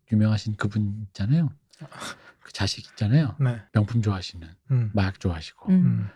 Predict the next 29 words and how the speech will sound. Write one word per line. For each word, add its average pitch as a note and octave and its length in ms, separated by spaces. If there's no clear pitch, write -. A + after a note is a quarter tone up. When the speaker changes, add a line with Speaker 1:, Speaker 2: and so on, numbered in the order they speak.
Speaker 1:
우리 A2+ 140
아버지가 G2+ 320
돌아가셨을 G#2+ 480
때 G2 240
이런 G#2+ 180
말 A#2 140
하기 B2 140
쉽지 - 260
않잖아요. - 420
<laughs> - 320
Speaker 2:
여기에서 E3+ 560
얘기하는 D3 360
아버지는 C3 760
아까 D3 280
말씀드렸듯이 C3+ 760
Speaker 1:
정정당당하게. B2+ 720
Speaker 2:
되게 D#3+ 480
이상-, E3 640
이상적인 F#3 580
아버지죠. A#2+ 600
Speaker 1:
네. G2+ 120
Speaker 3:
그쵸. F2+ 220
Speaker 2:
옳고 D3+ 260
그름을 C3+ 240
이렇게 A#2+ 160
Speaker 3:
네. E3 40
Speaker 2:
판단하시는 C#3+ 540
이상적인 B2 540
아버지고. A2+ 540